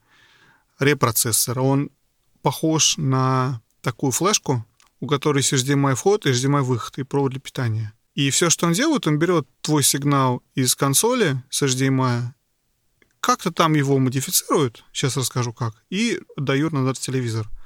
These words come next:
Суть модификации заключается в том, что он делает, а, апскейлинг, б, он делает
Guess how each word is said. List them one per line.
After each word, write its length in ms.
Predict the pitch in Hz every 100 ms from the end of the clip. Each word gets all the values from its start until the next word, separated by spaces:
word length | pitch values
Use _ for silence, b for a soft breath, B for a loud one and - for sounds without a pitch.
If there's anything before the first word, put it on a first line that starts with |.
| b b b b b b -
Суть 220 | 185 185
модификации 560 | 180 160 - 240 -
заключается 520 | 147 143 143 - 147 -
в 20 |
том, 160 | 151
что 160 | 139 -
он 60 | 139
делает, 340 | 143 139 131
а, 280 | - 123 120
апскейлинг, 640 | 143 - 233 247 175 - - _ -
б, 440 | 135 185 220 214 - -
он 540 | 151 165 160 156 143
делает 480 | 135 160 147 139